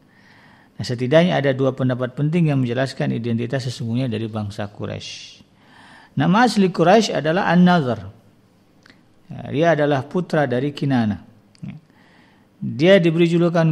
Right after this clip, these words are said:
Quraisy Al-Akbar, yaitu Quraisy Senior. Ya. Dan pendapat ini dianut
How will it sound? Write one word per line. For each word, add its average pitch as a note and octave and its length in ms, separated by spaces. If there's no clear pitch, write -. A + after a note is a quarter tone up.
Quraisy G3 400
Al-Akbar, F3 800
yaitu A#2+ 320
Quraisy C3+ 400
Senior. D#3+ 400
Ya. - 160
Dan B2 160
pendapat C3 400
ini E3 160
dianut D#3 320